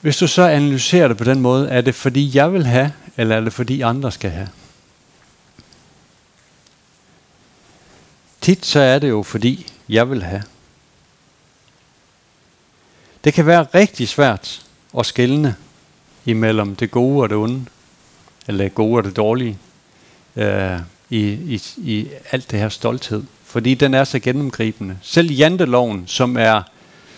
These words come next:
degraderende, den bunder i stolthed.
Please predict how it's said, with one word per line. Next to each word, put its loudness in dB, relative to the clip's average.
degraderende, 2
den -2
bunder 2
i -8
stolthed. -4